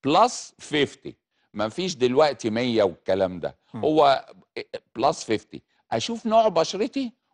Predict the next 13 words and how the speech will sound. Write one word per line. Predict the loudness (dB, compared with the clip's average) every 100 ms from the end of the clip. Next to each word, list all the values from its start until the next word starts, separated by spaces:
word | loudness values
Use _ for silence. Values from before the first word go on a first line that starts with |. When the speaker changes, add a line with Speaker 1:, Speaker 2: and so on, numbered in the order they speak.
| -4
Speaker 1:
ولون | 2 6 6 6 4
بشرتي | 0 2 -2 -2 -4 -6 -10 _ -2
و-، | 0
آه، | 2 2 4 4 4
وباخد | 4 2 6 4 4 -2 -4 0
ايزو | 2 2 0 2
ولا | 2 2 2
لأ، | 2 2 -2 -4 -8 _ _
و-، | 0 2 4 0
و-، | 0 2 2 0 -2
و-، | -4
ونوع | -2 -4 -2 -2 -2
الج-، | -6